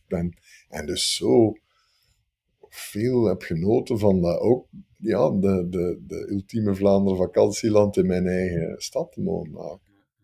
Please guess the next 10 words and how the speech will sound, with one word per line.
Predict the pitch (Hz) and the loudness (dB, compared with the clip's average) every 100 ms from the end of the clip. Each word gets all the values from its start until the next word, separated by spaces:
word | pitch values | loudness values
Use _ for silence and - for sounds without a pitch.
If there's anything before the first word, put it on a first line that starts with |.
| _ _ _ _ | _ _ _ _
Een, | - 92 - | -6 -2 0
een, | 101 85 104 | 2 2 2
een, | 113 | 2
inderdaad, | 110 123 98 98 131 | 4 4 6 4 4
ja, | 117 131 185 | 2 2 2
zo'n | 123 107 98 95 95 | 2 4 4 2 0
liefdesverklaring | 95 107 117 143 - - - _ - - - _ - - 156 147 123 98 92 | -2 -2 -2 -6 -6 -6 -8 _ -20 -20 -20 _ -14 -6 -2 2 4 4 4
nog | 90 85 | 2 -2
eens | 82 - - | -4 -6 -4
aan, | 92 90 | -4 -4